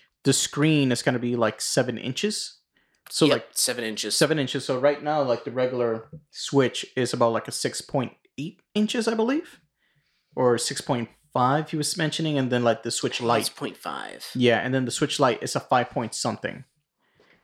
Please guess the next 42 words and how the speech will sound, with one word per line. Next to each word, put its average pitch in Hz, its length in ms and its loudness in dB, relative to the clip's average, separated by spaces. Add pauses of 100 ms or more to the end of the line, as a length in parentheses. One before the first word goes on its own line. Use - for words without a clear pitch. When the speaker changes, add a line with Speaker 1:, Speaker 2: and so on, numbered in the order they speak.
Speaker 1:
in-, 143 80 -8
Speaker 2:
Yeah. 120 320 4
Speaker 1:
inches 123 360 0
of 110 140 4
the - 60 -8
screen, 120 240 -2
so 127 100 0
it's 123 80 0
gonna 151 140 2
be 156 80 2
slightly 170 380 0
bigger. 120 480 2 (460)
Um, 120 640 2
he 151 60 -2
was 143 180 2
reading 131 300 2
how, 127 220 2
like, 113 260 2 (2000)
they 147 140 4
were 135 80 2
saying 131 300 -4
how, 135 140 -2
like, 120 240 0
if 117 360 2
they're 135 120 4
using 135 380 2
basically 135 600 -2
a 113 200 0
cheaper 117 800 2 (140)
Speaker 2:
Six - 340 0
point 156 280 0
two 135 220 0
inches 107 260 0
for - 20 0
the 143 60 4
Speaker 1:
six 127 120 -2
point 113 160 2
two 117 60 2
Speaker 2:
regular 107 260 2
Speaker 1:
inches. 104 140 0
Speaker 2:
model. 95 200 0
Speaker 1:
Okay. 117 280 -4